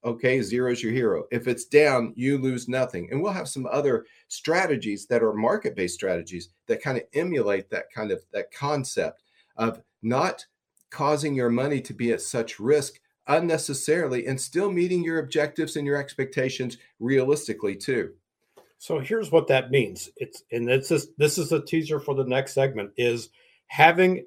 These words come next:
Speaker 2: a market-based portfolio that has a built-in shock absorber or a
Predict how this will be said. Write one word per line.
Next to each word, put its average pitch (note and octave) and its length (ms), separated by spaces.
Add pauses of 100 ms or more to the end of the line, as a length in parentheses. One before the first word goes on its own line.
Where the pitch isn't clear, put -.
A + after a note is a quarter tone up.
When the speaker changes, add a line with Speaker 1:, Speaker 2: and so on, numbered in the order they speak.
(140)
Speaker 2:
a B2+ 160
market-based C#3 760
portfolio B2+ 720 (280)
that B2 140
has D#3 520
a C3+ 200
built-in C#3+ 600
shock D#3+ 400
absorber G#2+ 600 (300)
or C#3 220
a C3+ 200